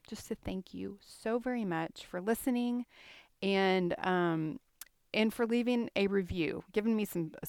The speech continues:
some stars. You can give me as many as you want, you know, one, five, whatever,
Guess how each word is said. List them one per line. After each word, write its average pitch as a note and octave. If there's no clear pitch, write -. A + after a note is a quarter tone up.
some E3+
stars. A#3
You G4
can C4
give E3+
me E3
as D#3+
many F3
as G3
you G#3+
want, G3
you F#3
know, F#3
one, F3
five, G3+
whatever, A#3